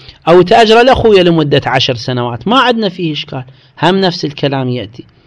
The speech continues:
أو مع الواسطة، لا، زيد إيش قال؟ من أجر الدار من عندي وقلت له: "بيعني كتابك وأجر، وأجر لك الدار أو أستمر بالإجارة لمدة عشر سنوات"، قال: "لا، بشرط أنه أشوف وكيلي المحامي مثلا أو أخويا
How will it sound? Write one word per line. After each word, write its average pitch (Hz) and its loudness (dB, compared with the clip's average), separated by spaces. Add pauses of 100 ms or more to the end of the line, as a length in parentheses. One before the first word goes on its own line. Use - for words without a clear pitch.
(480)
أو 233 4
مع 247 4
الواسطة، 247 2
لا، 226 2 (480)
زيد 185 2
إيش 175 0
قال؟ 220 2
من 180 -2
أجر 175 0
الدار 156 2
من 151 -2
عندي 135 -4
وقلت 143 -4
له: 156 2
"بيعني 196 -2
كتابك 208 0
وأجر، 190 2
وأجر 185 2
لك 202 0
الدار 190 2
أو 143 0
أستمر 185 -2
بالإجارة 190 0
لمدة 190 -2 (120)
عشر 208 -4
سنوات"، 147 -4 (720)
قال: 208 4
"لا، 214 6
بشرط 208 0
أنه 190 0
أشوف 214 -2 (340)
وكيلي 185 2
المحامي 165 2
مثلا 139 0
أو 156 2
أخويا 156 2